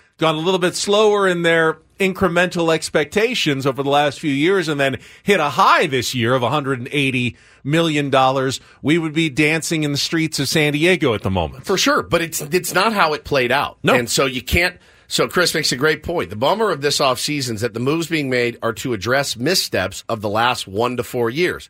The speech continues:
Speaker 2: Further puts the magnifying gla-, glass on how much twenty twenty-three sucked and was a flop. Yeah, nobody's, nobody's, uh, denying that. So, so you,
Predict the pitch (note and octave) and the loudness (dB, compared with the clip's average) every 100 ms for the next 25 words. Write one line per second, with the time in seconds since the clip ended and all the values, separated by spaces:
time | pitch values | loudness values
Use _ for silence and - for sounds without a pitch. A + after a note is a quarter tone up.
0 | _ _ _ _ _ E3+ F#3 F3+ F3+ E3+ | _ _ _ _ _ 0 0 0 -2 -2
1 | C#3+ C3 C#3 C#3+ D3+ C3 A#2+ B2 - G#2 | -2 0 0 0 -4 -2 -2 -6 -6 -2
2 | A#2+ A#2 - A#2 G#2+ C3+ C3 A#2+ - B2+ | 0 0 -2 -4 -2 0 0 -4 -4 -4
3 | A#2+ A#2 B2 A2 - G#2 - A#2 G#2+ - | -4 -4 -6 -6 -6 -6 -2 -2 -4 -8
4 | G2+ G2 F2 F2 - G2+ - A#2 G2 F#2 | -8 -6 -8 -8 -4 -4 -4 -4 -2 -2
5 | A#2 C3 A#2 - - - - _ - D3+ | -4 -4 -6 -8 -20 -20 -20 _ 0 2
6 | F#3 F3 D3+ A2 B2+ A#2 A2 G2 C3 C#3 | 2 0 -2 0 2 2 0 -2 0 2
7 | D3 A2+ C3 D3+ B2+ - F#3 E3+ D#3 _ | 2 0 2 2 0 0 0 0 -4 _
8 | _ _ - - D#3 | _ _ -4 -2 0